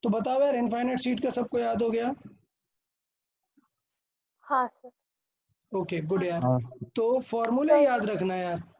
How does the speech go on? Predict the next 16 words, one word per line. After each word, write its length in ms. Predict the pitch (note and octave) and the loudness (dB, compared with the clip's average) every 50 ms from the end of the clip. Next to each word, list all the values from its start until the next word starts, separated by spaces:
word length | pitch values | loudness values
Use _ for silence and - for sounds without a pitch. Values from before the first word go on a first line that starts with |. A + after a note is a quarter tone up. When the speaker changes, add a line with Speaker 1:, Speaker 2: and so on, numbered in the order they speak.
| - G#3+ | -6 -4
Speaker 1:
Exam 360 | G3+ G3 G3 G#3+ A#3 B3 C4 | -2 -2 -2 -2 -2 -2 0
में 140 | C4+ C4+ A3 | 0 0 0
directly 440 | A#3 A3+ A3+ A3+ G3+ - C4+ C#4+ | 0 -2 -2 -4 -2 -2 0 0
पूछा 340 | B3+ B3 B3 A3+ - A3 A3 | 0 0 0 0 0 0 -2
जाता 380 | G#3 G3 G3 F#3+ E3 - F#3+ F3 | 0 0 0 0 -2 -2 -2 -2
है, 140 | E3+ D#3+ E3 | -2 -4 -2
ठीक 180 | G3 G#3 G3+ | -2 -2 0
है, 140 | C4+ C4 C4 | 0 -2 0
तो 100 | - A#3+ | 0 0
directly 500 | G#3+ G3 G3+ G3 G3+ F3+ - A3+ A#3+ B3+ | 0 0 0 -2 -2 -4 -2 -2 0 0
आपको 300 | B3+ A3 G3+ - - A3 | 2 0 0 0 -2 -2
ये 80 | A3 G3 | -2 -2
formula 440 | - G3+ F#3+ F3+ F#3+ G3 G#3 A3 | -2 -2 0 0 0 0 0 0
याद 240 | G#3+ G3+ F#3+ F3+ E3+ | 0 -2 -2 -2 -2
रखना 280 | F3 F3 F3 F3 F3+ F3 | -2 -4 -2 -2 -4 -4
पड़ेगा। 440 | E3+ F#3+ F3+ F3 F3 E3+ F3+ F#3 | -2 -2 -2 -2 -2 -2 -2 -6